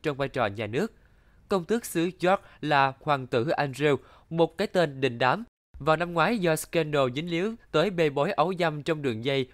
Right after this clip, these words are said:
của tỷ phú Mỹ Jeffrey Epstein mà Bill Clinton có tham gia ăn chơi. Jeffrey Epstein đã tự tử trong tù, còn hoàng tử Andrew thì đưa ra thông báo vào tối ngày hai mươi tháng mười một năm hai nghìn không trăm mười chín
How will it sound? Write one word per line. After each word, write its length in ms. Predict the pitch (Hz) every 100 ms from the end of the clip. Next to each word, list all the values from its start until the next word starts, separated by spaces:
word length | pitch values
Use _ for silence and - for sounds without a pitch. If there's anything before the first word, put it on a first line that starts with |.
| -
của 180 | 127
tỷ 220 | 139 117 110
phú 240 | 147 185
Mỹ 360 | 175 107 143 196 - -
Jeffrey 480 | 180 170 - 156 147
Epstein 480 | - 151 - 156 147 - - - -
mà 200 | 160 156
Bill 240 | 151 180 170
Clinton 360 | 170 156 175 147 -
có 100 | 196
tham 220 | 220 170
gia 160 | 143 143
ăn 200 | - 139
chơi. 240 | 151 151 - _ _ - - -
Jeffrey 360 | 185 180 165 165 156
Epstein 420 | 160 - 160 143 - -
đã 120 | 175
tự 200 | 160 127
tử 260 | 131 120
trong 200 | 170 180
tù, 240 | 139 139 120 - -
còn 180 | 160
hoàng 300 | 147 151 135
tử 220 | 127 131 160
Andrew 480 | - 147 131 151 135 - -
thì 180 | 170
đưa 220 | 165 190 190
ra 140 | 175
thông 260 | 175 170 151
báo 240 | 147 208
vào 240 | 196 131
tối 300 | 110 127 147
ngày 120 | 208 135
hai 160 | 139
mươi 160 | 139 135
tháng 140 | 175
mười 120 | 165
một 240 | 110 113 -
năm 120 | 139
hai 80 | 143
nghìn 140 | 123
không 160 | 104 143
trăm 160 | 147 123
mười 100 | 107
chín 280 | 139 151